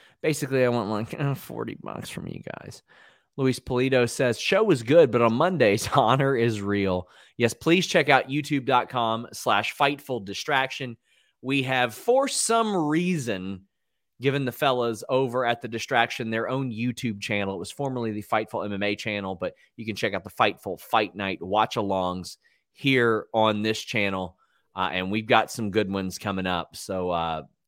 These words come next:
yeah, that'll be fun. Like, even though the, the wrestling schedule is, is slowing down a little bit,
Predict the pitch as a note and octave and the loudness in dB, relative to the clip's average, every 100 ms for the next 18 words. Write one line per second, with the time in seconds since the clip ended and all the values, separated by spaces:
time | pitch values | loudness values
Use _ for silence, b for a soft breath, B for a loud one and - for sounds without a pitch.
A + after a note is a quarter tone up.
0 | D#2 F#2+ - F#2 G2+ G2 E2 F2 D#2+ D#2+ | _ -16 -10 -6 -6 -6 -8 -8 -8 -8
1 | D#2+ E2+ A#2 D3 C#3 B2 A2+ b b b | -10 -6 -4 0 2 4 2 b b b
2 | b A#2+ A2 B2 - C#3 B2 - C3 A2+ | b -2 2 2 2 -2 -4 -2 0 0
3 | G#2 G#2 G2 A2+ G#2 G2 F2+ - - - | 0 -2 -2 0 0 0 -4 -14 -12 -2
4 | G2+ F#2+ - - C#3+ B2+ A#2 G#2 G#2 A#2+ | -2 -2 -6 -4 2 2 2 2 4 4
5 | B2+ B2+ A#2+ C3+ C3+ | 0 -4 2 2 2